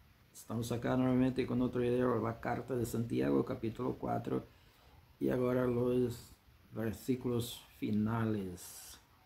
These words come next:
¿ok? Versículo trece, catorce, quince, dieciséis y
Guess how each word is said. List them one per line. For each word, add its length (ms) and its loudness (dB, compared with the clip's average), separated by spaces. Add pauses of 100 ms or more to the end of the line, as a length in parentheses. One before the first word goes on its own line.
(360)
¿ok? 340 -4 (640)
Versículo 600 0
trece, 680 4
catorce, 1000 -4 (300)
quince, 640 4 (100)
dieciséis 1120 -2 (560)
y 360 2